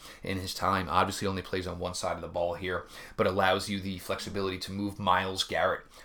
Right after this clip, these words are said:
around, um, which is, you know, things he's done in the past year. You didn't see it so much last year, but Myles Garrett has that ability, and it'll come from a player of Adrian Claiborne's stature.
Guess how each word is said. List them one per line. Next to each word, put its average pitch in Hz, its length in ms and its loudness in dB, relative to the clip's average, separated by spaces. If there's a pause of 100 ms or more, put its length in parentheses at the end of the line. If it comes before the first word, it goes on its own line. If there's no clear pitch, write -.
(140)
around, 101 760 4 (340)
um, 87 420 -6
which 107 240 -4
is, 95 220 -6
you 113 80 -6
know, 87 60 -6
things 104 320 -6
he's 104 120 -2
done 98 200 2
in 87 80 -6
the 85 80 -8
past 113 400 2
year. 101 80 0
You 95 100 -2
didn't 92 160 -4
see 92 140 -6
it 85 60 -8
so 87 120 -6
much 87 240 -4
last 95 260 4
year, 92 120 0
but 82 120 0
Myles 95 300 2
Garrett 95 380 2 (240)
has 104 260 0
that 101 140 2
ability, 95 500 2
and 98 140 0
it'll 92 180 0
come 107 320 0
from 90 160 -12
a 87 60 -12
player 95 420 0 (460)
of 95 400 4
Adrian 101 340 0
Claiborne's 90 480 -2
stature. 92 500 2